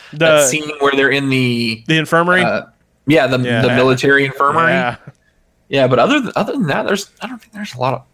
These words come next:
Speaker 2: a lot.
Speaker 1: Nah. But I'm down. I'm really down for this one. Um, I read something. It wasn't, uh, Secret Wars number nine. I
Speaker 2: What'd you,
Speaker 1: re-,
Speaker 2: what'd you
Speaker 1: I
Speaker 2: read?
Speaker 1: read,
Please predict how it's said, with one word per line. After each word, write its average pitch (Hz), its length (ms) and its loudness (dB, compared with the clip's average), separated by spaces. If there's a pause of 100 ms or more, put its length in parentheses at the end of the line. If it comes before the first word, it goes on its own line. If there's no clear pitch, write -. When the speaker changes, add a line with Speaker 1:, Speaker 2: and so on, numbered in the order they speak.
Speaker 2:
a 123 140 -14
lot. 131 380 -8 (240)
Speaker 1:
Nah. 123 340 -2 (680)
But 165 100 0
I'm 220 100 0
down. 170 340 0
I'm 170 240 -4
really 160 260 0
down 131 300 -4
for - 100 -14
this 107 240 -8
one. 95 240 -18
Um, 117 520 0 (1200)
I 208 160 0
read 220 240 0
something. 190 280 0
It 196 100 -2
wasn't, 208 560 0 (100)
uh, 117 760 -2 (1500)
Secret 143 280 -4
Wars 123 200 -4
number 110 180 -4
nine. 95 220 -8 (1200)
I 113 180 0
Speaker 2:
What'd 233 140 0
you, 107 80 -4
Speaker 1:
re-, 98 160 -8
Speaker 2:
what'd 123 100 -8
you 160 40 0
Speaker 1:
I 269 240 0
Speaker 2:
read? 196 80 -2 (400)
Speaker 1:
read, 240 80 -12